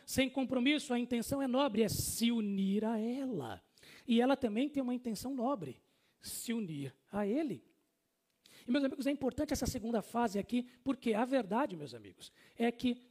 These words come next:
os homens, eles querem fazer sexo. E a Bíblia ensina que sexo é pra homens, sim, mas não é pra meninos.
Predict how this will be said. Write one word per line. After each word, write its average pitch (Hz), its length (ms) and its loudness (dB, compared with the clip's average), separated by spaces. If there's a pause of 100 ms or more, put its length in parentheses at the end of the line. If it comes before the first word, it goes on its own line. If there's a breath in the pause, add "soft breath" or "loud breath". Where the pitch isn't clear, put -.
os 208 180 -4
homens, 220 680 0 (500)
eles 220 340 0
querem 240 520 0
fazer 165 440 -6 (140)
sexo. - 560 -6 (1080 loud breath)
E 277 100 8
a 269 60 6
Bíblia 294 260 2
ensina 254 640 -2 (140)
que 240 100 -4
sexo - 580 -4
é 269 60 4
pra 302 220 0
homens, 285 500 -2
sim, 254 360 -4 (100)
mas 208 180 -6
não 208 140 -4
é 202 40 0
pra 226 140 -8
meninos. 247 640 -8